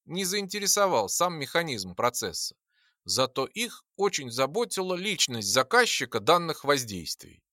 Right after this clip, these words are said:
"Кто-то из западных правительств решил поиграть в Бога?" Учёный покачал головой. "Мы запрашивали соответствующие сведения по линии разведки". Он бросил быстрый взгляд на одного из генералов.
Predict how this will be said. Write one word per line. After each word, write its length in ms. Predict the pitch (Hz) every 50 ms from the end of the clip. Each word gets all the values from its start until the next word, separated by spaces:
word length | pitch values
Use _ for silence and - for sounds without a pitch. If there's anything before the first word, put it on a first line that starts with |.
| _ _
"Кто-то 540 | - - - - 123 143 143 - - 143 139
из 280 | 113 - - 143 139 123
западных 640 | 113 107 127 151 143 - - 135 123 131 135 - -
правительств 720 | - 139 147 147 143 160 147 123 - 117 107 - - - -
решил 360 | 123 143 135 - - 151 127
поиграть 520 | - - 139 139 135 131 135 143 135 123 123
в 80 | 123
Бога?" 520 | 120 120 151 214 254 247 214 165 110 - - _ _ _ _ _ _ _ _ _ _ -
Учёный 340 | 127 123 - 269 262 226
покачал 420 | 180 - 127 - 127 123 - 147 139
головой. 520 | 123 123 120 120 117 107 92 80 67 - _ _ _ _ _ _ _ - _ _ _ _ _
"Мы 360 | - 113 147 190 233 240 - -
запрашивали 800 | 113 110 151 190 185 - 233 254 240 - - - 120 110 113 107
соответствующие 960 | - - 139 147 - - 170 165 - - - 127 127 131 120 - - 135 131
сведения 640 | - - - 170 240 269 233 175 139 117 104 92 85
по 160 | - - 123
линии 260 | 135 185 226 202 190
разведки". 720 | 170 151 151 147 135 131 113 98 80 - - - - - _ _ _ _ _ _ _ _ _ _ _
Он 200 | 202 240 233 175
бросил 480 | 139 160 202 190 - 180 165 151 151 _ -
быстрый 360 | 117 170 190 180 - 135 131
взгляд 360 | 120 117 120 160 202 208 190
на 100 | - 139
одного 400 | 127 123 120 127 135 135 147 151
из 100 | 147 131
генералов. 600 | 123 131 131 131 131 120 104 92 76 64 - _